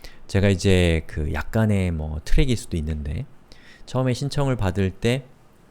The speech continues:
정원을, 만약에 그 공간이 백오십 명을 수용할 수 있다. 그러면 이제 백오십 명을 처음부터 오픈하는 것이 아니라, 어, 처음엔 한 육십 명 정도 오픈합니다. <laughs> 예, 그리고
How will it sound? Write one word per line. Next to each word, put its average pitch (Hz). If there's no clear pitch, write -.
정원을, 110
만약에 95
그 -
공간이 101
백오십 101
명을 117
수용할 90
수 -
있다. -
그러면 95
이제 82
백오십 107
명을 95
처음부터 131
오픈하는 80
것이 78
아니라, 85
어, 73
처음엔 120
한 92
육십 82
명 107
정도 78
오픈합니다. -
<laughs> -
예, 76
그리고 117